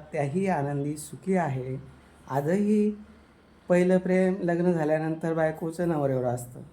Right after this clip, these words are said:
दुसरं जसं जसं काळ बदलतो मुलांवर असतं, मुलांचे,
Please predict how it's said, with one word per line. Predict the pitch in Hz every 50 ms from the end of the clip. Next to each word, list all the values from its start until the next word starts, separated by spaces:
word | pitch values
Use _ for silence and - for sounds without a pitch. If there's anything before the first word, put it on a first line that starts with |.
| - - - -
दुसरं | 160 165 180 175 - - 180 180 185 185 185 185 - - - - - - -
जसं | 170 185 185 185 190
जसं | 175 165 185 185
काळ | 180 - 180 170 170 170
बदलतो | 165 170 165 170 170 165 170 180 175 170 170
मुलांवर | 160 160 151 147 147 139 139 139 135 135
असतं, | 135 135 139 135 135 - 147 143
मुलांचे, | 139 143 160 175 180 185 185 185 185 185 185 185 185